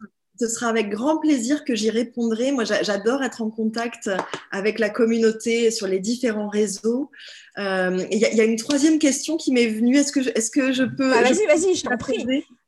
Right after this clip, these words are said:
Speaker 1: Euh, je trouvais que ce qui peut être intéressant aussi que, que vous nous disiez, c'est posez-vous cette question. Qu'est-ce que je peux apprendre de cette crise pour grandir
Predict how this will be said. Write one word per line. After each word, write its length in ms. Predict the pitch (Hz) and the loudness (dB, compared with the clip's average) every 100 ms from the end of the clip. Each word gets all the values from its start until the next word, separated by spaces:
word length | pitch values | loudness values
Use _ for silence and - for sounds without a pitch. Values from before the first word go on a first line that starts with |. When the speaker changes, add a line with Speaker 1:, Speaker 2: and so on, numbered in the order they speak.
| _ _ _ _ | _ _ _ _
Speaker 1:
Euh, 180 | 226 - | -2 -2
je 100 | 220 | -2
trouvais 220 | 233 262 | -2 -2
que 60 | 294 | -2
ce 80 | - | -2
qui 100 | - | 0
peut 100 | 277 | 2
être 200 | 277 285 | 2 0
intéressant 520 | 262 269 247 240 262 | -2 0 0 0 -2
aussi 320 | 240 - 285 _ - | 0 -2 -6 _ -4
que, 320 | 240 220 - | 2 2 2
que 140 | - | -2
vous 180 | 220 226 | -2 0
nous 120 | 226 | 0
disiez, 600 | 214 233 214 208 269 339 - - - _ | 0 -2 -2 -2 -2 -4 -10 -20 -20 _
c'est 260 | - 226 - | -6 -6 0
posez-vous 360 | 302 294 294 | 2 4 2
cette 220 | 320 269 - | 2 -2 -2
question. 540 | 247 240 - 294 - _ _ - - _ | -6 -6 -8 -8 -8 _ _ -20 -20 _
Qu'est-ce 240 | 339 359 - | 0 0 0
que 100 | 269 | 0
je 100 | 254 | 0
peux 200 | 254 - | -2 -2
apprendre 720 | 240 247 - 277 285 240 196 - _ _ _ | -2 -6 -8 -2 0 0 -6 -12 _ _ _
de 120 | 208 | -4
cette 360 | 220 233 233 220 | 0 0 0 -4
crise 580 | - - 269 359 277 190 - - _ | -4 -2 2 2 0 -8 -12 -20 _
pour 240 | 240 185 | -6 -4
grandir 680 | 190 226 262 240 233 311 - | -4 -2 0 2 2 -2 -4